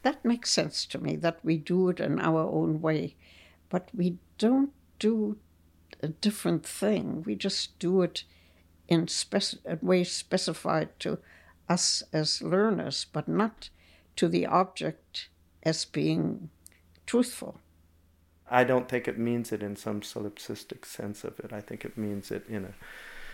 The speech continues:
Speaker 2: a, in that it's uniquely your own, just like your death will be uniquely your own. Maybe, may you have a long life. You make the world a more shining place by being in it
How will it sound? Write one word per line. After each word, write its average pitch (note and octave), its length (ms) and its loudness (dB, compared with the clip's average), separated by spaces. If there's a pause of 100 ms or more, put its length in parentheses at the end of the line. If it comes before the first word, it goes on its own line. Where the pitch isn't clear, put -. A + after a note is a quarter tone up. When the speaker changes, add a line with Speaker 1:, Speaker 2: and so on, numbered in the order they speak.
(440)
Speaker 2:
a, - 60 -8 (120)
in A2+ 180 4
that G#2 120 2
it's - 240 -6
uniquely A#2+ 560 2
your G#2 220 4
own, F#2+ 160 0
just A2 200 0
like B2 220 4
your A2+ 140 2
death G#2+ 560 0
will G#2 160 0
be G2 440 -6 (320)
uniquely G#2 560 -4
your G2+ 180 -2
own. G2 220 -4
Maybe, G2 380 -8
may G#2+ 160 -4
you G2+ 120 -4
have G2+ 180 -10
a G2+ 40 -10
long G2+ 420 -8 (340)
life. F#2+ 260 -4 (340)
You B2 100 0
make B2+ 240 4
the B2 80 6
world A#2+ 300 8
a A2 40 4
more G#2+ 180 0
shining G2+ 420 -2
place - 480 -10
by G#2 140 -6
being G#2 320 -10
in G2+ 140 -10
it G2 160 -12